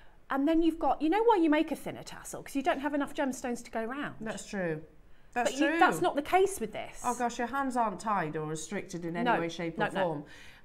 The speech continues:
Speaker 2: Um, look, look at that. How many are there? Do you know? How many strands on your tassel? Lots. Just say lots.
Speaker 1: Uh, lots. I can
Speaker 2: Lots.
Speaker 1: count them for you in a minute.
Speaker 2: I'll count them in a sec.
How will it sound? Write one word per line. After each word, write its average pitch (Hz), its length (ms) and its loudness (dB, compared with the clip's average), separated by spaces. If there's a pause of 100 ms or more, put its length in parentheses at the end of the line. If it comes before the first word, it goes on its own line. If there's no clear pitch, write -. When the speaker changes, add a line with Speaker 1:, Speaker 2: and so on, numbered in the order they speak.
Speaker 2:
Um, 220 400 4 (120)
look, 285 300 -2 (200)
look 330 280 -2
at 240 80 -2
that. 202 260 0
How 359 200 6
many 349 280 -2
are 277 220 6
there? 147 280 0
Do 226 160 -8
you 233 40 -2
know? 175 380 -2 (1500)
How 240 100 -4
many 247 120 2
strands 233 460 -2
on 180 120 -2
your 165 80 -2
tassel? 196 500 -6 (240)
Lots. - 400 -8 (260)
Just 269 160 0
say 302 120 2
lots. 294 340 2
Speaker 1:
Uh, 294 520 0 (200)
lots. - 360 -12 (160)
I - 100 4
can 285 140 0
Speaker 2:
Lots. 285 80 -4
Speaker 1:
count 294 160 2
them 196 60 -10
for 185 140 -14
you 170 60 -8
in 165 60 -10
a - 20 -10
minute. 180 240 -8
Speaker 2:
I'll 240 180 6
count 196 300 0
them 175 140 -6
in 165 60 -6
a 165 40 -6
sec. - 400 -14